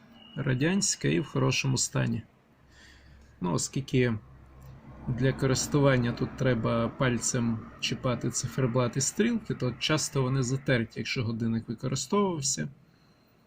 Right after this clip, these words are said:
Але цей, по-моєму, не юзаний і в хорошому, такому приємному стані.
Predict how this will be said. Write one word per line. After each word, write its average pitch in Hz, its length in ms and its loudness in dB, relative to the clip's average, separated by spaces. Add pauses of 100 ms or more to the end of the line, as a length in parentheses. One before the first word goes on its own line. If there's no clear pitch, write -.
(1200)
Але 202 180 -2
цей, 131 400 2 (200)
по-моєму, 123 460 0
не 123 160 0
юзаний 151 640 -2 (280)
і - 60 -10
в - 100 -16
хорошому, 135 640 -2 (300)
такому 127 360 -4
приємному 123 600 0
стані. 117 380 0